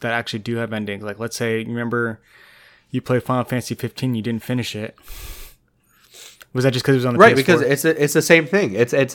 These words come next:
Speaker 2: it's, it doesn't matter if it's multiplayer or not. It's once the thought of, "Why am I playing this?" enters my head,
Speaker 1: Mm.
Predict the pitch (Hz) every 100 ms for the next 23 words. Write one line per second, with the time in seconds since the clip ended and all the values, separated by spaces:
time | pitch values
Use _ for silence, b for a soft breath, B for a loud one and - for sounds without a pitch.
0 | - 131 - - - _ _ - 127 127
1 | 160 165 156 151 156 143 131 - 131 139
2 | 151 143 139 139 131 113 113 110 113 143
3 | 156 123 120 - 107 120 160 180 - 135
4 | 127 - 117 120 135 - 127 120 107 -
5 | - 95 107 123 123 110 104 101 107 120
6 | 143 160 175 - - _ _ _ _ -
7 | 117 131 147 123 123 113 113 113 135 160
8 | 123 120 113 107 98